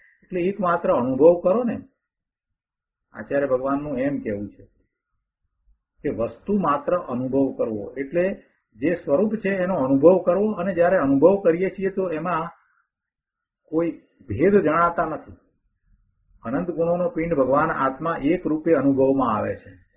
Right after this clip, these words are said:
એમાં અનંત ગુણ છૂટા છૂટા કંઈ એક પછી એક જણાય એવું કંઈ ક્રમમાં એવું કંઈ અનુભવાતું નથી.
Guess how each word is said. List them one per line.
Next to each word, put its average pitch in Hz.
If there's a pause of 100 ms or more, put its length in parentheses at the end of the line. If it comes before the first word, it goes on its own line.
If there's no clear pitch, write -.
(240)
એમાં 143
અનંત 156
ગુણ 151
છૂટા 151
છૂટા 156
કંઈ 147
એક 147
પછી 143
એક 147
જણાય 139
એવું 135
કંઈ 139
ક્રમમાં 135 (280)
એવું 196
કંઈ 208
અનુભવાતું 175
નથી. -